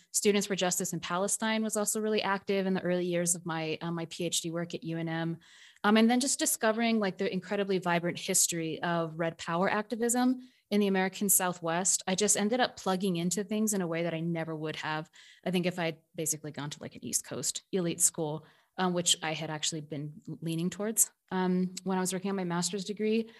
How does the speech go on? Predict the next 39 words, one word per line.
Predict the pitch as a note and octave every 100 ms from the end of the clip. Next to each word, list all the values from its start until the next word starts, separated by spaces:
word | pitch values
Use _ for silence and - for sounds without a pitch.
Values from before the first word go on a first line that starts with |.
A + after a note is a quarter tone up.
| - - - -
And | A3
so | A3
the | A3+
work | A3 A#3+
on | A#3+
border | A3 G3+ G#3+
towns, | - G3+ G3 G3
reservation | F#3 F#3 F#3 F#3+
border | F3+ F#3 F#3
towns, | - F3+ F3 F3 F3
which, | E3+ E3+ - -
um, | E3+ E3+
resulted | E3 E3+ E3+ -
in | F3
the |
Red | E3+ E3
Nation | E3+ E3+
Rising | E3+ G#3 G3+
book | G3 F#3+
that | F#3+
was | F#3
published | - F#3+ F3+ F3+
last | F#3+ F3 -
year. | F3 E3+ E3 D#3+ - - - - _
And | G3+ G3+
then, | G3 F#3+ F#3+
um, | F3+ F3+
starting | - G3+ G3+
the | G3
Red | F#3+
Nation | F#3+ G3 G3 F3+ F3
in | F3 F3+
the |
fall | F3 F3+ F3
of | F3
twenty | - F#3
fourteen, | F#3 F3+ - F#3 F3+ F3 E3+
I | E3
was, | E3+ D#3+ -